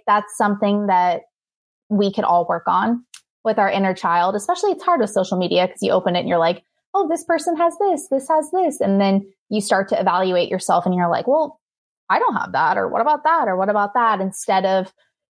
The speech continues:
just being so present and grateful for all that you have. We live in California. We, you know, you're able to be physically independent enough to walk, to, you know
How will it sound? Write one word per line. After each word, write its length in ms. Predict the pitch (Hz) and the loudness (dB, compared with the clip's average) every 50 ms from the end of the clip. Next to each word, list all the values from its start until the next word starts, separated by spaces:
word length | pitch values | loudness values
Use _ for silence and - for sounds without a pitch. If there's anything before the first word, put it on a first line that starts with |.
| _ - | _ 0
just 280 | - 233 226 226 - - | 0 0 2 0 -2 -2
being 300 | 240 226 220 220 214 202 | 0 0 2 0 0 0
so 340 | 208 - - 208 185 196 | -2 -2 0 0 0 0
present 560 | 196 - - 220 214 240 202 220 220 226 - - | -2 -4 -2 0 0 0 0 -2 -2 -2 0 0
and 180 | 208 202 190 | 0 0 2
grateful 580 | 180 175 165 - - - - 214 208 208 202 202 | 2 0 0 0 -2 -2 0 0 2 0 0 -2
for 340 | - 190 180 190 190 196 - _ _ _ - | -2 -2 0 -2 -2 -4 -8 _ _ _ -4
all 280 | - 202 185 185 190 196 | 0 2 2 2 2 0
that 160 | 214 196 - | 0 -2 -2
you 100 | 196 202 | -4 -4
have. 420 | 190 - 180 175 180 190 202 202 214 | -2 -2 0 0 2 2 0 0 -2
We 100 | 202 185 | -2 -2
live 340 | 185 185 185 185 185 185 - - - _ _ _ _ _ _ _ _ _ _ _ - | 0 0 2 0 0 -2 -6 -12 -20 _ _ _ _ _ _ _ _ _ _ _ -4
in 160 | - 180 180 | -2 -2 -2
California. 920 | 175 - - 180 185 190 - - - 202 208 220 226 226 226 226 233 226 214 - _ _ | -2 -2 0 0 0 -2 -4 -4 -2 -2 0 0 0 0 0 2 0 0 -2 -6 _ _
We, 300 | - 202 196 180 180 175 | -2 0 0 2 0 0
you 260 | 175 - 190 185 175 175 | 0 0 0 0 0 0
know, 80 | 175 | 0
you're 280 | 180 180 190 190 180 - - | 0 0 0 0 0 0 0
able 320 | 190 190 185 185 190 185 | 0 0 0 0 -2 -2
to 100 | - - | -2 -2
be 360 | 170 151 143 151 175 180 - _ _ _ _ _ _ - | 0 0 2 0 0 -2 -4 _ _ _ _ _ _ 0
physically 460 | 233 214 214 214 202 202 233 208 - | 0 2 2 0 -2 0 0 -2 0
independent 640 | - 208 202 202 202 196 202 202 190 196 196 196 190 | 0 2 2 2 2 2 2 2 2 2 2 2 2
enough 300 | 185 185 180 185 185 - | 2 2 2 0 -2 -4
to 120 | - 190 | -8 -6
walk, 460 | 170 170 180 190 214 220 226 233 233 - - - | -2 0 2 2 2 2 0 -2 -4 -10 -6 -2
to, 260 | 202 175 170 170 170 170 _ _ _ _ _ _ - | 0 2 2 2 0 -4 _ _ _ _ _ _ -4
you 80 | 170 | 0
know 260 | 165 165 160 165 190 | 0 2 2 0 -2